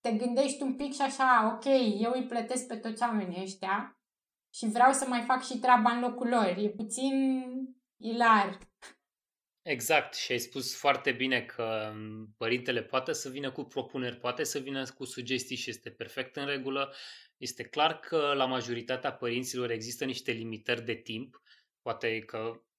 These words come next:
Speaker 2: sunt părinți, poate că sunt antrenori care sunt și părinți și își antrenează copiii și uneori recurg la un alt antrenor tocmai din lipsa timpului și comunicarea așteptărilor este cea care rezolvă toate aceste lucruri.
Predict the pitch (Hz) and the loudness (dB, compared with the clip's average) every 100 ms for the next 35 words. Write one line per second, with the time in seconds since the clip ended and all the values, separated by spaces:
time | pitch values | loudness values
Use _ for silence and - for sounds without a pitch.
0 | _ - 151 147 143 123 127 131 - - | _ -6 -4 0 4 4 4 -2 -8 -6
1 | 107 - 143 156 151 151 131 117 143 - | -6 -4 0 4 4 2 0 2 0 0
2 | 113 107 120 110 - 139 160 127 139 - | -6 -4 -6 -4 -4 -2 -2 -2 -4 -6
3 | - 117 117 113 113 113 120 147 147 - | -6 -4 -6 -6 -4 -4 -4 -6 -6 -8
4 | 147 160 160 - - - - - 123 120 | -6 -6 -8 -18 -20 -18 -4 -2 0 0
5 | 127 131 131 - 139 135 123 117 113 120 | 2 2 2 0 -2 -2 -2 -2 -2 -4
6 | 139 143 139 127 131 127 127 123 127 123 | -2 -4 -6 -4 -6 -4 -4 -2 -4 -4
7 | 117 117 - 123 - 113 - 113 160 - | -8 -8 -4 -6 -4 -10 -8 -6 -6 -10
8 | _ _ _ _ _ _ _ _ - - | _ _ _ _ _ _ _ _ -10 -8
9 | - - 143 143 147 - - _ _ 110 | -8 -4 -2 -2 -4 -12 -20 _ _ -10
10 | 107 107 123 120 120 - - - - 120 | -10 -6 0 2 2 -2 -8 -14 -4 -2
11 | 110 101 98 _ _ _ _ _ 117 - | -2 -8 -16 _ _ _ _ _ -14 -12
12 | 113 117 113 113 107 104 104 104 110 104 | -10 -10 -8 -8 -6 -8 -10 -8 -8 -8
13 | 104 107 104 107 - 107 - 107 104 117 | -8 -10 -10 -12 -12 -12 -10 -10 -8 -10
14 | - | -14